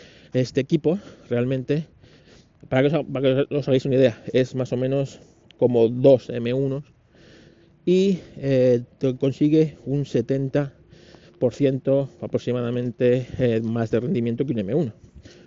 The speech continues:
cosa que está bien, porque un M uno ya es potente y, y está, está bien. Pues, eh, si encima hemos conseguido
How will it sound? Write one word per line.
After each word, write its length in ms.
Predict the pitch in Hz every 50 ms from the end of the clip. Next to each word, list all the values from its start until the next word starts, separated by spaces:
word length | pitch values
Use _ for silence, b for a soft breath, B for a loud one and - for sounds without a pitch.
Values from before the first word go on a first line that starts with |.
| B _
cosa 300 | - 127 123 - 135 120
que 260 | - 139 123 147 - -
está 200 | - - 101 98
bien, 240 | 113 147 160 113 -
porque 240 | 98 95 - - 98
un 60 | 104
M 140 | 110 110 110
uno 200 | 123 135 160 165 - _
ya 320 | - 98 95 107 107 95 92
es 100 | 98 -
potente 440 | - 90 113 123 127 123 147 156 B B B B B B B B B B B B _ _
y, 640 | - 139 131 123 120 117 110 107 107 107 107 107 104 B B B B B B B -
y 140 | 117 110 107
está, 500 | 95 - - - 107 101 101 101 - - - B B B B B B B B B B B B
está 240 | - - - - -
bien. 180 | 76 - - - - -
Pues, 280 | - 107 107 107 - -
eh, 300 | 101 101 92 95 107 - - -
si 160 | - - 107
encima 320 | 95 - - 123 117 110 -
hemos 240 | 120 117 117 107 -
conseguido 560 | 117 117 - - 123 143 147 123 107 104